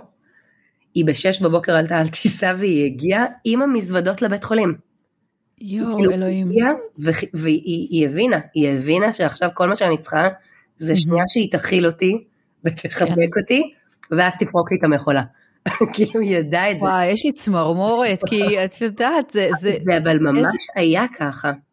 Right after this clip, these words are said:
Speaker 1: ולמזלי היה פה זוג מקסים, שחיכה
Speaker 2: מהמם.
Speaker 1: לנו וקיבל אותנו,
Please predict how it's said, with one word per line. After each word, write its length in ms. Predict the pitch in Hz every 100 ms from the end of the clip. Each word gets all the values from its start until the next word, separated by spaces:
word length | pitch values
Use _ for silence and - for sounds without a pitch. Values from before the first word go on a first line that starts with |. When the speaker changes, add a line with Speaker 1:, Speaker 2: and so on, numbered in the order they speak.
| _ _ _ _ - _ - 156
Speaker 1:
ולמזלי 520 | 151 143 139 143 151
היה 160 | 160 156
פה 140 | 160
זוג 320 | 143 185 202
מקסים, 560 | 196 - - 226 190 156 - _ _ _ _ _ -
שחיכה 380 | - 180 170 175 170
Speaker 2:
מהמם. 180 | 170 165
Speaker 1:
לנו 160 | 165 151
וקיבל 460 | 147 160 147 156
אותנו, 340 | 160 156 147